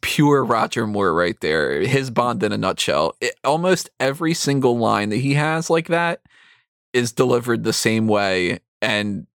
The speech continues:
usually with "darling" as his go-to, uh, affectionate term for women. I think in this movie alone, he might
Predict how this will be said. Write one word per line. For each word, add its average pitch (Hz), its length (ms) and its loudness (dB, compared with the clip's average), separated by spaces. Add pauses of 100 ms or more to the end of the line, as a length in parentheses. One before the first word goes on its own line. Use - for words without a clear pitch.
(120)
usually 233 600 2
with 185 340 2
"darling" 135 600 0 (200)
as 104 220 -2
his 107 160 0
go-to, 95 640 0 (720)
uh, 87 560 -2 (420)
affectionate - 640 -4
term 87 320 -2
for - 160 -2
women. 80 340 -4 (840)
I 127 80 -6
think 214 120 0
in 180 140 0
this 147 240 0
movie 160 200 4
alone, 123 400 0
he 139 100 2
might 120 240 0